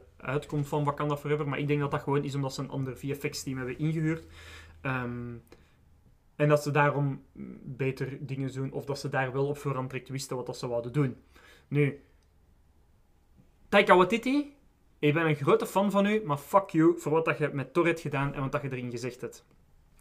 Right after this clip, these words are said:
Die was letterlijk de V F X-artiesten aan het uitlachen van, "Ah, ze konden niet volgen," en <laughs> "grappig, joepie, joepie," en daar grappen over aan het maken. Dat is niet the way to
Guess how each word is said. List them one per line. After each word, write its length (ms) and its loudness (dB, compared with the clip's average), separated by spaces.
Die 240 4
was 160 4
letterlijk 440 2
de 80 2
V 260 2
F 200 0
X-artiesten 840 -4
aan 120 0
het 140 -8
uitlachen 500 2
van, 240 -2
"Ah, 200 4
ze 100 2
konden 240 0
niet 120 -4
volgen," 360 2
en 140 -4
<laughs> 440 -2
"grappig, 320 -6
joepie, 220 -4
joepie," 240 -2
en 120 -8
daar 160 -2
grappen 300 -4
over 200 -4
aan 80 -4
het 80 -10
maken. 360 -4
Dat 140 4
is 140 0
niet 220 0
the 120 4
way 340 6
to 140 -4